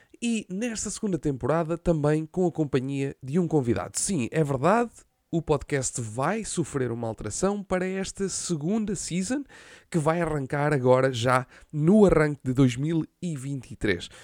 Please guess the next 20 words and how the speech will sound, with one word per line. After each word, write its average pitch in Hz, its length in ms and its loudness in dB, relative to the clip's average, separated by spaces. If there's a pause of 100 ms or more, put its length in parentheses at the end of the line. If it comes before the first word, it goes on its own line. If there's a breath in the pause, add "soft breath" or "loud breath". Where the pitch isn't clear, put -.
(140)
Vamos 165 220 2
começar 156 540 -2
com 127 320 -2 (100)
novos 190 460 0
episódios, 160 640 0 (200 soft breath)
novos 180 440 2
videojogos, 175 680 0 (800)
videojogos 165 640 4
como 143 220 -2
sempre 143 320 -2
que 240 360 -2
eu 214 280 4 (160)
ter-, 175 160 -4 (240)
terminei 190 500 2 (340 loud breath)
há 139 80 0
algum 139 320 4
tempo 165 360 2 (100)
ou 180 220 4
mais 135 260 -2
recentemente, 127 680 -4